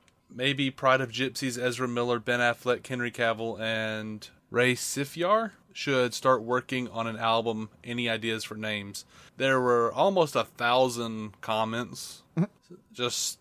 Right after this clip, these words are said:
Speaker 1: talking to her about her singing and suggesting names.
Speaker 2: Mm-hmm.
Speaker 1: Uh, I kinda glanced around, and I, I saw three that made me laugh. Um, Waiting for Martians,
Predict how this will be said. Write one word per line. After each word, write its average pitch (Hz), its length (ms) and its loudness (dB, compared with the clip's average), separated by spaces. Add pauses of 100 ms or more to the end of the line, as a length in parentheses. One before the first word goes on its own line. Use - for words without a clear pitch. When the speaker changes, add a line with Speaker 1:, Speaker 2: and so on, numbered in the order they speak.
Speaker 1:
talking 117 320 4
to 120 60 -2
her 117 100 4
about 110 300 2
her 113 100 -10
singing 120 720 -4
and 98 420 -10 (160)
suggesting 120 580 -4
names. 117 400 -4 (160)
Speaker 2:
Mm-hmm. 120 260 -4 (200)
Speaker 1:
Uh, 127 480 4
I 131 160 2
kinda 151 420 4
glanced 135 380 2
around, 147 520 2 (200)
and 123 180 -2
I, 117 300 4
I 123 80 -2
saw 143 240 2
three 131 300 2
that 131 160 2
made 123 180 0
me 120 100 -4
laugh. 110 540 0 (220)
Um, 110 420 -2 (160)
Waiting 131 280 0
for 165 120 0
Martians, 123 600 -4